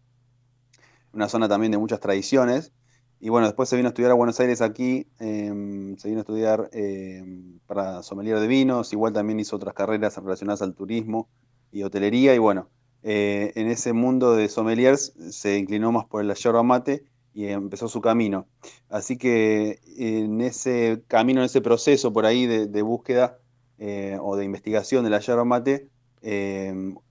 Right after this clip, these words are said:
digamos, como que dio, abrió como un camino para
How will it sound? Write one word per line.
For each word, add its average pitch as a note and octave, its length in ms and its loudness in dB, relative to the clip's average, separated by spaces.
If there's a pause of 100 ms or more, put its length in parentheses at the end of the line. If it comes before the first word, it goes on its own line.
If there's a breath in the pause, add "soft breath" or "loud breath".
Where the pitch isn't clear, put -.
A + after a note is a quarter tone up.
(140)
digamos, G#2+ 320 -4
como G2 260 -8
que G2 200 0
dio, G#2+ 880 0
abrió G#2+ 260 -2
como A2+ 160 -4
un A2+ 80 -2
camino B2 480 0
para A#2 420 2